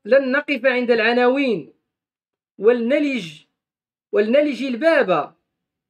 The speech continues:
ولنقتحم الحمى، علنا نكتشف جديدا، وأيضا ما هو جدير بالذكر والفهم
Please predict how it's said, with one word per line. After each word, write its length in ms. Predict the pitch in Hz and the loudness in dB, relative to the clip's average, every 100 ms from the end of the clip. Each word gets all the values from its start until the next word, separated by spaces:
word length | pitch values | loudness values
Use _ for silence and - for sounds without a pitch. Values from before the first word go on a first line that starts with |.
| _ | _
ولنقتحم 680 | 190 226 240 - 254 269 262 | -4 -2 -2 -2 -2 -2 -2
الحمى، 640 | 240 202 269 262 202 143 - _ _ _ _ _ _ - | -2 -2 0 2 0 -2 -12 _ _ _ _ _ _ -10
علنا 760 | 208 254 247 240 233 233 220 - _ _ - | -6 -2 2 4 4 4 2 -6 _ _ -4
نكتشف 680 | 208 247 - 254 247 208 | -2 -2 -2 -8 -6 -6
جديدا، 840 | 240 226 180 202 214 285 233 175 135 _ _ _ _ _ _ _ - | -4 -4 2 2 2 0 0 0 -4 _ _ _ _ _ _ _ -6
وأيضا 600 | 214 262 269 254 262 254 _ _ _ _ - | 0 0 2 0 -2 -8 _ _ _ _ -8
ما 140 | 220 | 0
هو 200 | 220 240 | 2 4
جدير 540 | 220 233 226 269 262 226 | 4 0 -4 -4 -2 -2
بالذكر 800 | 202 190 175 262 240 240 233 214 | -4 -8 -8 -6 -4 -4 -6 -6
والفهم 580 | 196 220 202 254 226 220 | -2 -2 -2 -2 -2 0